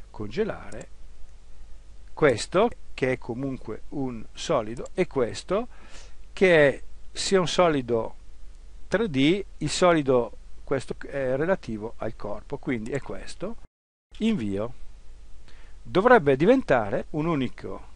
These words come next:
corpo, un unico solido e a questo punto posso fare anche alcune operazioni del tipo di rifinitura,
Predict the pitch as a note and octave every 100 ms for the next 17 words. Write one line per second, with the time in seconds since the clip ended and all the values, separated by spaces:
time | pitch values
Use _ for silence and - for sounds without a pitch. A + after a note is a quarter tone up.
0 | - - C#3+ A#2+ - F3 D3 A#2+ A2+ -
1 | G#2 - - D3+ A2+ G#2+ B2 G#3+ C4+ -
2 | - - - - - - G3 D3 A2 -
3 | - - - - C#3+ C#4 - D3 C#3+ -
4 | A#3+ - A#2+ C#3+ - D#3+ D3+ B2+ B2+ B2+
5 | A#2+ - C#3+ B2 - A2+ - F3 D#3+ G#2+
6 | G#2+ - D3+ C#3+ - G#2+ - _ _ _
7 | - - G#2+ B2+ D3 B2+ - - A#2+ -
8 | B2 C3 D#3 B2 G2+ G#2 C#3+ A3